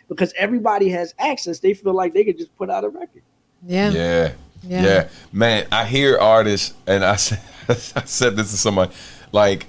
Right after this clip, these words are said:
Speaker 3: there's certain artists, they sound like homies of mine when we would be, like, everyone's kicking it, and you got those friends who don't rap, right?
Speaker 1: Exactly.
Speaker 3: But
Speaker 1: Exactly.
Speaker 3: they're friends with rappers, and, like, and so when we're all freestyling, even though that's not what they do,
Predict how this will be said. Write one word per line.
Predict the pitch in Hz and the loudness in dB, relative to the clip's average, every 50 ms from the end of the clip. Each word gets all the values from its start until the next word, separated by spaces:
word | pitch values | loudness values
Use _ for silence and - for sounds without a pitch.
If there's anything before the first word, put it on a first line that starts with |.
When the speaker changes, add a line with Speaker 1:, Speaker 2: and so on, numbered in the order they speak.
| - - _ _ _ _ _ _ _ _ - | -20 -20 _ _ _ _ _ _ _ _ -6
Speaker 3:
there's | 87 107 117 120 120 117 | -2 0 2 2 2 2
certain | - 135 135 131 131 101 | 2 4 4 2 2 2
artists, | 82 107 110 110 107 101 - - | 2 4 4 4 4 2 -2 0
they | 101 101 104 | 0 0 2
sound | - - - - 117 120 123 127 123 117 110 101 | 2 0 0 2 2 2 2 2 2 0 0 2
like | 101 98 92 90 87 76 - - - | 2 4 4 2 0 -2 -6 -12 -14
homies | - 95 110 113 117 113 107 107 101 85 | -4 0 2 2 2 2 0 0 0 -2
of | 92 92 | -2 -2
mine | 92 92 92 92 90 87 87 85 82 82 80 - - _ - | 0 0 2 2 2 2 0 -2 -4 -6 -8 -12 -16 _ -10
when | 85 95 101 98 95 92 | -6 -4 -2 -2 -2 -2
we | 95 107 107 | 0 0 0
would | 98 98 98 92 80 | 0 0 -2 -2 -2
be, | 80 95 92 90 90 87 - | -2 -2 -2 -2 -2 -4 -2
like, | - 90 87 85 78 - | 0 2 2 2 2 0
everyone's | 95 107 110 110 107 107 104 98 92 - | 0 0 0 0 -2 -2 -2 -2 -2 -2
kicking | 123 120 110 104 110 101 98 | 0 -2 -2 -2 -4 -6 -6
it, | 95 87 - - - | -6 -8 -8 -8 -4
and | 95 98 98 | -2 -2 -2
you | 104 104 | 0 2
got | 113 101 92 | 2 2 2
those | - 95 90 - | 0 -2 -4 -4
friends | - - 113 117 113 107 - | -2 0 0 0 0 -2 -4
who | - 101 | -6 -6
don't | 85 78 101 107 123 123 - 87 | -2 0 2 2 2 0 -2 0
rap, | 101 104 104 90 - - - - - _ _ _ - | 0 2 2 0 -2 -4 -8 -16 -20 _ _ _ 0
right? | 92 101 113 123 | 2 2 4 4
Speaker 1:
Exactly. | - 143 123 - - - - _ - | 4 2 0 -4 -10 -18 -20 _ -6
Speaker 3:
But | 80 110 113 | 0 2 2
Speaker 1:
Exactly. | 110 143 127 - | 2 2 2 0
Speaker 3:
they're | 104 - | 0 0
friends | - - 165 151 156 143 131 113 98 | -2 0 2 2 4 2 2 -2 -2
with | 107 110 92 85 | -4 -4 -2 0
rappers, | 107 113 117 120 117 117 101 95 87 85 78 - - - - | 2 2 4 4 2 0 -2 -6 -8 -6 -8 -8 -8 -4 -2
and, | 98 101 104 104 | 0 0 2 2
like, | 98 98 98 82 - - | 2 2 0 0 -4 -4
and | 82 95 95 95 92 | -4 -2 -2 -2 0
so | - 110 | 0 0
when | 104 101 101 98 | 0 0 0 2
we're | 107 117 95 | 2 4 4
all | 107 107 101 101 | 6 4 4 2
freestyling, | - - 131 143 151 135 - 113 101 98 98 95 95 101 98 - - _ _ _ _ 107 | 0 -2 -2 -2 -2 0 0 2 2 4 2 2 0 -2 -8 -10 -16 _ _ _ _ -2
even | 117 123 123 131 113 | -2 0 0 0 2
though | 113 117 110 | 4 4 4
that's | 101 113 110 110 - | 4 2 2 2 2
not | 127 113 104 82 87 | 0 0 0 -2 -4
what | 101 98 - | -8 -8 -6
they | 95 95 90 | -4 -4 -4
do, | 82 117 131 135 135 113 | -2 -4 -4 -4 -4 -8